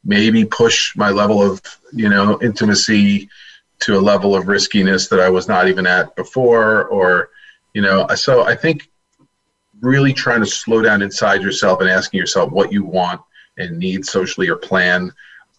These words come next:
Uh, you know, I'm trying to take it right now, like, a few, a month at a time.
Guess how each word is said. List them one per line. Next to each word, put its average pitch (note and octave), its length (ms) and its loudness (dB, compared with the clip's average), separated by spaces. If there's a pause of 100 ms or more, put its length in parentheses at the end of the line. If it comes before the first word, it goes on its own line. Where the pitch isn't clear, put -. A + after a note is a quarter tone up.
(160)
Uh, D#2+ 400 2 (140)
you F#2+ 120 -4
know, E2+ 100 -2
I'm E2+ 100 -4
trying G#2 220 -2
to - 60 -2
take - 300 -2
it G2 140 0
right - 200 -2
now, G2 240 2
like, E2+ 140 0
a F2+ 80 -4
few, - 240 -16
a E2+ 60 -8
month F2+ 260 -2
at D3+ 80 2
a D3+ 80 2
time. D3+ 520 -4